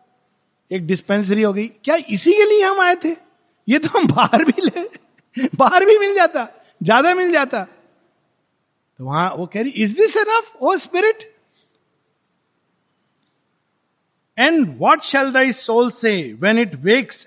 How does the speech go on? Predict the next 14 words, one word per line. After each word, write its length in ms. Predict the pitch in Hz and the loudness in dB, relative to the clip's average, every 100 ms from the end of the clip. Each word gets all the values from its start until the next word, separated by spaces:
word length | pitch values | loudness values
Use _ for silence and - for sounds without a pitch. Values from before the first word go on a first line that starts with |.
| 240 | -4
and 220 | 240 220 | 0 2
knows 340 | 220 220 185 139 110 _ _ _ _ _ _ - 135 | 2 0 -2 -8 -20 _ _ _ _ _ _ -18 -16
the 120 | 120 | -2
work 460 | 175 285 - - 151 | 0 0 -2 -14 -6
was 220 | 175 127 | -6 -6
left 380 | 143 190 202 - 180 | -4 -4 -4 -10 -6
undone 460 | 170 151 160 139 110 117 _ _ _ _ - | -4 -2 -4 -6 -12 -20 _ _ _ _ -14
for 200 | 131 117 | -12 -6
which 260 | 160 202 - 143 | -4 -4 -8 -14
it 120 | 127 | -16
came? 400 | - 113 92 92 _ _ _ _ _ _ _ _ _ _ - | -18 -20 -20 -20 _ _ _ _ _ _ _ _ _ _ -14
और 60 | 190 | -12
तुम्हारी 460 | - 151 160 277 | -8 -6 -2 -4
आत्मा, 580 | 330 151 156 233 320 311 | -4 -6 -4 0 0 -2